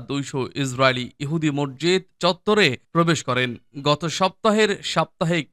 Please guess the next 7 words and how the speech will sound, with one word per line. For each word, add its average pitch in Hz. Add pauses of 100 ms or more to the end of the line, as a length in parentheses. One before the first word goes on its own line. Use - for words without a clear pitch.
ছুটি 170
থেকেই 160 (260)
ইহুদিদের 190 (180)
অন্যতম 214 (160)
ধর্মীয় 151
উৎসব 170 (180)
পাস 165